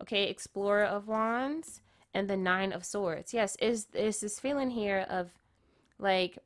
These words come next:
you might feel as if, like, um, like, this, this, this idea or this dream or this passion is too good to be true.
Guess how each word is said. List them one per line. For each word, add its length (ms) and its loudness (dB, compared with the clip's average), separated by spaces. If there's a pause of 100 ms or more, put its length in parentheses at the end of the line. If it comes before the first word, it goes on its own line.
(680)
you 140 0
might 260 2
feel 280 0
as 160 2
if, 260 -2
like, 280 0
um, 480 -2 (2000)
like, 220 2
this, 420 0
this, 400 -2
this 480 2
idea 400 2
or 140 4
this 220 -4
dream 420 0
or 140 -4
this 180 -4
passion 400 -2
is 160 -4
too 220 -6
good 240 -4
to 100 -6
be 160 -6
true. 460 -6